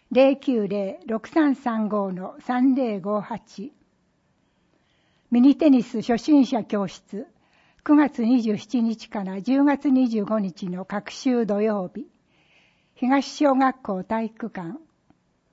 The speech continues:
問い合わせ、九月二十二日までに、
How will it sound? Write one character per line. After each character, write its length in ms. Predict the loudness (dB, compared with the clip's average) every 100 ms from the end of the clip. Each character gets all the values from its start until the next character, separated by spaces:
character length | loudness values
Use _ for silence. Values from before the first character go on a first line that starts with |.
| _ _ _ _ _ _ _
問 220 | 2 4
い 80 | 4
合 60 | 4
わ 100 | 2
せ、 240 | -2 -4
九 140 | -2
月 280 | 0 0 -2
二 220 | 0 0
十 200 | 0 -2
二 180 | -2 -2
日 280 | -2 -2 -4
ま 160 | -4 -6
で 140 | -8
に、 220 | -8 -10